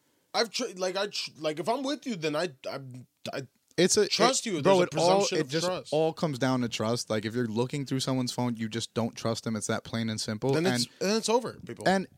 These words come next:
Speaker 1: It's not gonna work out.
Speaker 2: And your lack of trust for them also creates the problem because,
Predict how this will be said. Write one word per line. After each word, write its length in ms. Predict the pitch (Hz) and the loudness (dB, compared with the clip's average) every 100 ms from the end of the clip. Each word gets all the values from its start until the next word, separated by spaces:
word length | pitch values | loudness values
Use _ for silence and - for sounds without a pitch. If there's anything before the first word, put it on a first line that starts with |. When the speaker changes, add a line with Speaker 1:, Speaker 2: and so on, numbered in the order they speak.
| - - - | -20 -20 -6
Speaker 1:
It's 80 | |
not 100 | 147 | -2
gonna 120 | 156 151 | 0 0
work 120 | 147 | 0
out. 180 | 135 - | -2 0
Speaker 2:
And 460 | 180 175 131 127 - - | 0 0 -4 -12 -14 -6
your 240 | 139 190 | 2 4
lack 280 | 202 214 208 | 4 2 -2
of 100 | 139 | -6
trust 440 | - 127 147 - _ | -2 0 0 -6 _
for 120 | - 170 | -4 0
them 200 | 180 - | 0 0
also 400 | 147 196 - 190 | 0 2 2 0
creates 460 | - 151 151 185 - | 0 0 0 0 -2
the 100 | 131 | -2
problem 420 | 143 139 131 127 | 0 0 -2 -4
because, 440 | 123 - 139 117 | -4 -2 -2 -2